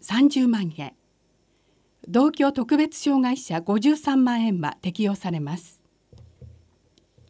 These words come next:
二、平成二十四年度から特定扶養親族のうち、十六歳以上、十九歳未満の方に対する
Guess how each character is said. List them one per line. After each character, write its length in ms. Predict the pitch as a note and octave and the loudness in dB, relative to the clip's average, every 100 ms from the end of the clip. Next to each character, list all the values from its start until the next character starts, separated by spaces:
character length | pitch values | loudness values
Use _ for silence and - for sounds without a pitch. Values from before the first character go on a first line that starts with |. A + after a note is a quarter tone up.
| _ _ - - - _ - | _ _ -20 -20 -20 _ -4
二、 300 | G#3 A#3 - _ _ _ _ _ _ _ _ _ | 2 2 0 _ _ _ _ _ _ _ _ _
平 180 | - D#4+ | 2 2
成 240 | E4 D4+ C#4 | 4 4 8
二 180 | D#4+ | 8
十 200 | E4+ C#4+ | 8 2
四 140 | A3+ A#3+ | 4 6
年 200 | D4+ C4+ | 6 6
度 100 | F#3 | 2
か 140 | E3+ | -4
ら 180 | D3 C#3+ _ _ - | -4 -4 _ _ -2
特 260 | A#3+ A#3+ | -2 -2
定 180 | - D#4 | -2 -2
扶 180 | E4 C#4+ | 0 2
養 160 | D4 E4 | 4 2
親 260 | E4+ D#4 | 4 4
族 220 | B3 - | 4 0
の 120 | F3+ D#3 | -2 -2
う 80 | |
ち、 280 | E3+ D3+ D3 _ _ _ _ - | -4 -8 -10 _ _ _ _ -2
十 180 | A#3+ D#4 | 4 4
六 200 | E4 - | 4 -2
歳 240 | C#4 C4+ | 0 0
以 60 | B3+ | 0
上、 360 | F3 D3 - - | -2 -2 -6 -4
十 220 | A#3 D4 | 2 2
九 180 | D4+ D4 | 4 2
歳 220 | D4 C4+ | 2 2
未 120 | C#4 | 4
満 160 | C#4 A#3+ | 4 0
の 80 | A#3 | -2
方 240 | A3 A3 | -4 -2
に 80 | G3+ | -2
対 200 | G#3 A3 | -4 -6
す 180 | - E3+ | -6 -4
る 180 | D#3+ | -6